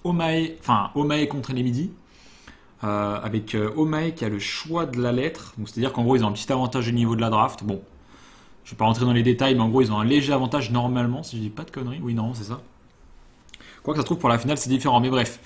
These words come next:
euh, pour ce premier combat, on aura du coup Omae qui va avoir une team Steamer, Yop, Pandawa. Steamer, Yop, Pandawa pour Omae. Et on aura du coup les Midi qui vont avoir une team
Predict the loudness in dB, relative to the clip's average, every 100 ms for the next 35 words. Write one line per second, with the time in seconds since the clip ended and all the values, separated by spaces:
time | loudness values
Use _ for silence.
0 | -20 -20 -6 0 0 -2 -8 -4 -2 -2
1 | 0 0 0 2 2 4 0 0 -2 -4
2 | -6 -2 2 2 2 -2 -4 -4 0 0
3 | 0 -2 -2 -2 -2 -2 -8 -6 -4 -2
4 | -2 -4 -8 -20 -20 -20 -20 -20 _ -10
5 | 2 4 4 -2 -10 -8 -6 -4 0 2
6 | 2 0 -10 -20 -20 -20 _ -18 -10 -8
7 | -4 -2 0 0 -2 -2 -2 0 -2 -2
8 | 0 2 0 -2 -10 -20 -20 -20 -20 -2
9 | 0 0 0 0 0 0 -2 -2 -8 -4
10 | 0 2 2 -2 -6 -6 -8 -4 -2 0
11 | 0 -2 -2 -6